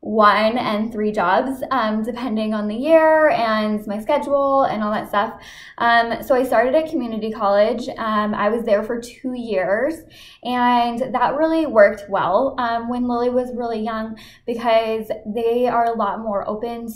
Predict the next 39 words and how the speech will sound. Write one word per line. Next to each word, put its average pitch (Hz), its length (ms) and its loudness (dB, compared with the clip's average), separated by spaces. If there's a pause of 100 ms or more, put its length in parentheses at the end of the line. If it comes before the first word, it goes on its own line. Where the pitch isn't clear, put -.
(120)
to 214 400 -4 (360)
different 233 480 -8 (180)
types 220 360 -6
of 339 100 -2
students 349 540 -2
and 285 180 -2
things 294 240 -4
like 311 220 0
that. 302 340 -2
So 233 140 4
I 226 180 2
was 247 160 0
able 226 380 -4
to 240 80 -6
bring 220 220 -6
her 214 280 -6
to 220 100 -12
study 214 400 -4
sessions, 214 720 -4 (380)
or 220 680 4 (160)
<laughs> - 200 -10
in - 180 -8 (320)
those 233 240 -8
real 302 260 6
desperate 254 520 2
<laughs> - 20 -2
days 320 500 2 (280)
when 262 120 -2
I 240 60 0
could 240 160 -4
not 226 240 -2
find 220 160 0
a 233 100 2
babysitter, 311 400 2
I 220 360 0 (240)
brought 202 220 0
her 220 120 -4
to 202 80 0
chem-, - 200 -14